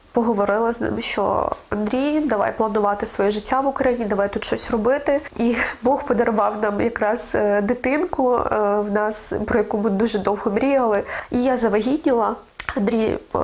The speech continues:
продовжував службу в Сафарі. Були дуже щасливі, неймовірно. Він зі мною, його керівництво відпустили, відпустило в лікарню, коли ми там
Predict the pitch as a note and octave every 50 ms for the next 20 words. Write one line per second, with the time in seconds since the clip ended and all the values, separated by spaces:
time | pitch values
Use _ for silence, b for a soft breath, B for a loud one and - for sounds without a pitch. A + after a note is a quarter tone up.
0 | - A2+ G#3 - - - A#3 - B3 A3+ A3+ - A3+ G3 - - - - C4 C4
1 | C4+ C#4+ C#4 B3+ A3 A#3 A#3 A3 A3+ A3 - - G#3+ G#3 - - A3 A3 - -
2 | A#3+ A3 A3+ B3 C4 C4 C4 C4 C#4 - - - - - B3+ B3+ B3+ C4+ A3 G#3+
3 | C4+ B3+ A#3 G#3+ G3+ - G#3+ - - - C4 C#4 C#4 B3+ B3 A#3 G#3 A#3 A3+ G#3
4 | A3+ A3 A3 A3+ A3 A3 G3+ G3+ G3+ G3 G3+ A3 G#3 G3 - G3 G3+ G#3 G#3 G3+
5 | G3 G3 G3 G3 G3+ G3 B B A3+ A3 A3+ A3+ B3 A#3 - A#3 A3 G#3 G#3 G#3+
6 | - - - G3+ G3+ G3 - D#3 - - - G#3+ G#3 G3+ G3 F#3 F#3 G3 F#3+ B
7 | B B B A#3 G#3 G#3 - A#3+ - - A#3+ A3 G#3 G#3 G3+ G#3 - B3 C4 E4
8 | G4 D#4 B3+ B3 A#3+ A3+ A3 G#3+ G#3 G#3 G3+ G#3 - G#3 G#3 G3+ G3 F#3+ F#3+ F#3+
9 | G3 F#3+